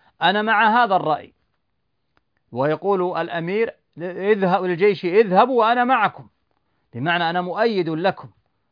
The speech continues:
أنا معكم في صفكم، أنا مؤيد لكم. فإن مع في اللغة قد تدل على معنى الامتزاج، فتقول: "الماء مع اللبن"، وقد تدل على أن الشيء مع الشيء مع علوه، والعرب تقول في أشعارها: "ما زلنا نسير والقمر معنا".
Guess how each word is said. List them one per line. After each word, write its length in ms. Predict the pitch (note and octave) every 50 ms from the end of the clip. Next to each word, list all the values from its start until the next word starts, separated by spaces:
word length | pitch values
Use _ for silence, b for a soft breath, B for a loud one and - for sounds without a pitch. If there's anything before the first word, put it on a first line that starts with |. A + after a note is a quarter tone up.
| _ -
أنا 180 | B2+ C#3+ D#3 D#3+
معكم 360 | F#3+ G#3+ G3 G3 - F#3+ E3
في 160 | C#3 E3+ E3
صفكم، 560 | D3 - G#3+ - - - F#3 - - C#3 G#2+ - _ _ _ _ _ _ _ _ _ _ _ -
أنا 200 | C3 C#3+ F3+ F#3+
مؤيد 400 | F#3 F#3+ G3 G#3+ G#3+ G#3 F3 F#3
لكم. 420 | F#3 F#3 G#3 G3 - - C3+ G#2+ - _ _ _ _ _ _ _ _
فإن 320 | - C3+ D3 D#3 D#3+ D3
مع 220 | D#3+ G3+ G#3 F3+ E3
في 80 | C#3+
اللغة 440 | D#3+ D3+ E3 F#3+ F3+ E3 E3 D3+ C#3 - _ _ _ _ _ _
قد 120 | D3 D#3 D3
تدل 520 | - - F3+ D#3 C#3+ F#3 G3+ F#3+ F3+ F3+
على 260 | D3 D#3+ D#3+ D#3+ D#3
معنى 220 | D#3 E3+ D#3 D3+ D3
الامتزاج، 640 | D3 C#3+ - C#3 C3+ A2+ A#2 C#3+ D3+ F3 F#3 F3 C#3+
فتقول: 400 | - C3+ C#3 C3+ A#2+ D#3+ D#3+ -
"الماء 600 | D#3 D#3 D3+ C#3 C#3+ D3+ F3 F3+ E3+ E3+ F#3 F#3
مع 260 | D#3 D3+ D3+ D3+ F3
اللبن"، 560 | D#3+ C#3+ C3+ C3+ B2+ B2 C#3 D#3 E3+ F3+ - - _ _ _ _ _ _ _ _ _ _ _ _ -
وقد 200 | - C3+ D3 C#3+
تدل 480 | - F3+ D#3+ D3 F#3 G#3 G3+ F#3+ F#3+ E3
على 220 | D#3+ F3+ F3+ E3+
أن 120 | F3 F3+
الشيء 260 | E3+ D3+ - G#3 G3 F3+
مع 200 | F3+ F3+ D#3+ F3+
الشيء 300 | D3+ - - G#3+ G3+ E3+
مع 120 | E3+ D#3+
علوه، 800 | D3+ F3+ F3+ D3+ F3+ G3 G#3 A#3 A#3+ A3 G3 E3 D#3+ E3+ G3 - _ _ _ _ _ _
والعرب 400 | A2 A#2+ B2 A#2+ E3 F3+ F3 C#3
تقول 320 | - E3 D#3 F#3 G3 F3
في 120 | C#3 E3+ D#3+
أشعارها: 400 | D3 - D3+ F#3 G3 F#3 F3 E3+
"ما 180 | E3 E3+ E3+
زلنا 240 | D3+ E3+ F#3+ F3+ E3+
نسير 320 | E3 D#3+ C#3+ - G#3 G#3 F#3
والقمر 600 | E3+ D#3+ D3 - - G3+ G#3+ G#3+ A3+ A#3+ A#3+ B3
معنا". 460 | C4+ C#4 B3 A3 F#3+ D#3 B2+ G2